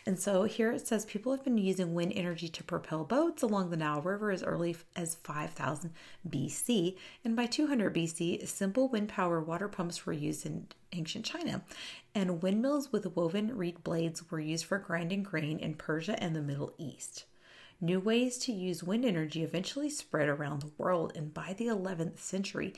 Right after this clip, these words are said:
people in the Middle East were using wind pumps and windmills extensively for food production. Merchants and crusaders brought wind technology then to Europe, and the Dv-, Dutch developed large wind pumps to drain lakes and marshes in the Rhine River Delta.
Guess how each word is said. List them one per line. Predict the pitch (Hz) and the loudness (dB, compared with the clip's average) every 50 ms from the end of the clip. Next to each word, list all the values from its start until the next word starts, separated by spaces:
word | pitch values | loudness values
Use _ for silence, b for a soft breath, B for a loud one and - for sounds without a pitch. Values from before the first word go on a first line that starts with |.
| B B B B _ - | B B B B _ -16
people | - - 202 - 269 277 | -14 -14 -8 -4 -2 0
in | 285 277 | 0 2
the | 277 247 | 2 2
Middle | 202 180 160 160 - - | 2 2 2 0 -2 -4
East | 170 170 170 - - - | -4 -4 -4 -4 -4 -4
were | 180 | -4
using | 170 170 170 156 165 165 156 151 160 | -4 -4 -4 -4 -4 -6 -6 -4 -4
wind | 208 226 233 226 | -2 -2 -4 -2
pumps | - - 160 156 151 - | -2 -4 -2 -2 -4 -4
and | 165 156 156 | -6 -4 -2
windmills | 196 220 247 240 208 170 - - | -2 0 0 0 0 -2 -2 -4
extensively | - - - - - 170 151 - 185 165 175 175 - | -6 -8 -10 -10 -8 -8 -6 -6 -6 -6 -6 -6 -6
for | - - - | -6 -8 -8
food | - - - 214 220 196 - | -8 -6 -4 -4 -4 -2 -2
production. | - - - - - - - - - - - 175 - B B B B B B B B B B - - | -4 -4 -4 -6 -6 -8 -8 -10 -10 -10 -10 -12 -14 B B B B B B B B B B -6 0
Merchants | 170 175 196 - - 311 302 - | 0 0 2 2 0 -2 0 0
and | - 233 190 - | 2 2 2 2
crusaders | - 214 190 - - 185 180 165 180 185 175 165 165 - - - _ | 2 0 0 0 0 -2 0 0 2 2 0 0 -2 -6 -12 -12 _
brought | - 170 - 160 165 - - 185 | -8 -2 2 2 2 2 2 2
wind | 180 220 233 226 | 2 2 4 2
technology | - 277 277 - 196 185 190 185 165 - 175 175 | 0 0 0 0 0 2 2 0 0 -2 -4 -4
then | 165 160 160 160 175 160 | -4 -2 -2 -2 -2 -2
to | - 170 | -4 -4
Europe, | 151 143 156 175 185 196 180 143 - - B B B B B B - | -4 -2 0 0 2 2 2 0 -2 -4 B B B B B B -2
and | - 165 | 0 0
the | 165 | 0
Dv-, | 160 - 165 151 156 160 151 - - | 2 2 0 0 0 -2 -6 -4 0
Dutch | - 226 262 262 - - - | 2 2 2 2 -2 -2 0
developed | - 151 151 - 160 160 156 156 156 - - - | 0 0 0 0 0 0 0 0 -2 -2 -4 -4
large | 160 151 147 147 147 147 147 147 | -2 0 2 2 2 0 0 -2
wind | 156 156 175 220 254 262 | -4 -2 0 0 0 0
pumps | - - 160 165 - - | 0 -2 -2 -2 -2 -2
to | - 165 | -2 -2
drain | - - 151 160 151 151 147 | -2 -2 -4 -4 -2 -2 -4
lakes | 160 165 190 233 262 262 262 - - | -2 0 2 2 2 2 0 -2 -2
and | 220 180 | -2 0
marshes | 151 147 156 196 202 - - 262 254 233 - | 0 0 0 -2 0 0 0 0 0 -2 -4
in | - - 165 156 | -4 -4 -2 -2
the | 156 151 | -2 -2
Rhine | 147 - 160 151 151 160 170 196 202 - | -4 -4 -4 -2 -2 -2 -2 -2 -4 -4
River | 170 160 143 143 160 | -6 -6 -4 -4 -4
Delta. | 151 - 170 170 208 208 - - - - | -4 -2 -2 -2 -2 -2 -4 -6 -8 -8